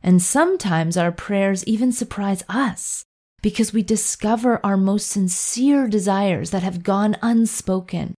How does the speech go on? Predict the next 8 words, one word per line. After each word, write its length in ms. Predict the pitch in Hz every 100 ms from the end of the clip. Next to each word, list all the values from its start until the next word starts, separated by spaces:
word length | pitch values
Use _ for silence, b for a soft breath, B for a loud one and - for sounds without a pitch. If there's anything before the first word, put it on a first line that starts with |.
| _ _
and 160 | 180 175
hidden, 540 | 165 214 190 151 - -
even 360 | 220 247 277
from 200 | 247 226
our 140 | 190 -
own 200 | 196 202
conscious 580 | 202 - 185 185 190 180
minds, 580 | 165 165 170 151 143